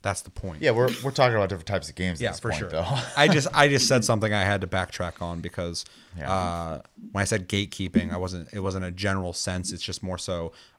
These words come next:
Speaker 1: Uncharted's such a grand experience that you would not get to experience if you, if it didn't allow you to play it at any setting. Maybe someone who's, like, doesn't play shooters at all.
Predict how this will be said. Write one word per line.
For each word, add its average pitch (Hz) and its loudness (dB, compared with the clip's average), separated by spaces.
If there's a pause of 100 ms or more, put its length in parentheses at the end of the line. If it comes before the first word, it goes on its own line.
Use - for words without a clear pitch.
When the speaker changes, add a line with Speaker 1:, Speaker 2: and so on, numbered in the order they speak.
Speaker 1:
Uncharted's 107 0
such - -2
a 95 -8
grand 92 -6
experience 90 -6
that 78 -6
you 92 -6
would 87 -6
not 90 -4 (380)
get 101 -4
to 95 -6
experience 85 -8 (140)
if 98 -8
you, 87 -6 (400)
if 104 -4
it 101 -6 (300)
didn't 98 0
allow 92 -4
you 90 -6
to 82 -10
play 90 -8
it 82 -6
at 80 -12
any 90 -6
setting. 67 -10 (100)
Maybe 98 -6
someone 95 -4
who's, 92 -10
like, 90 -12 (300)
doesn't 120 2
play 127 4
shooters 127 0
at 101 2
all. 92 -2